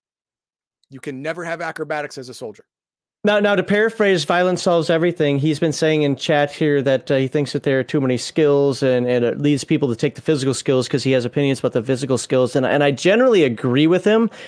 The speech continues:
Speaker 2: And I'm wondering, going back again, full circle,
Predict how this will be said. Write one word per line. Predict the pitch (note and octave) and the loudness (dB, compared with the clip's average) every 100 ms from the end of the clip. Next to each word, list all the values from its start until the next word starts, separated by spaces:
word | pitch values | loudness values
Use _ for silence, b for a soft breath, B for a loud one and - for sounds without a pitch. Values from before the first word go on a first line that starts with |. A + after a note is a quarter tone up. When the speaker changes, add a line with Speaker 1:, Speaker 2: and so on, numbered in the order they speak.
| B | B
Speaker 2:
And | E3+ F3 | 0 2
I'm | D3 | 2
wondering, | C#3+ G3+ G3+ F3 C#3+ | 2 2 2 2 2
going | D#3 D#3+ | 2 2
back | D3+ D#3 D#3+ | 0 0 0
again, | D#3+ G#3 - | 0 0 0
full | G#3 B3+ | 0 2
circle, | F4 F4+ E4+ D#4+ - | 2 0 0 -2 -4